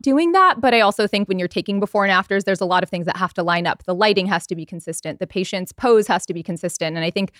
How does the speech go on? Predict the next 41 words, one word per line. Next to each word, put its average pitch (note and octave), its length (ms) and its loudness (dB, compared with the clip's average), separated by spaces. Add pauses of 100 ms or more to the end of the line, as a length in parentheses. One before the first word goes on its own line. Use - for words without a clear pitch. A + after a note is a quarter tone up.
(320)
little F#3+ 220 0
tweaks - 320 -6
with E3+ 120 -6
Photoshop E3 440 0
are E3 120 0
done D#3 320 -2
to F3 140 -8
sort E3+ 180 -2
of D#3 120 -6 (260)
help - 240 -2
with F3+ 140 -2
that - 180 0
consistency G3+ 600 -6
between B3 280 -2
the B3 60 0
photos. A#3+ 400 2
But - 140 -8
then D#3 140 -2
I D3+ 80 0
also D3 220 -2
think D#3 280 -10
that - 200 -6
sometimes D3+ 460 -8
the D3+ 80 -10
results D3+ 440 -8
also D3+ 360 -6
get C#3+ 360 -6 (800)
Photoshopped D3+ 440 -4
in D3 80 -8
a D3 60 -10
way D3 160 -2
where D3 160 -4
they're D3+ 120 -6
maybe D3 240 -8
not C#3+ 220 -4
as D#3 80 -8
authentic - 440 -10
to - 80 -20
what's - 140 -16
actually - 280 -10
happening. - 440 -14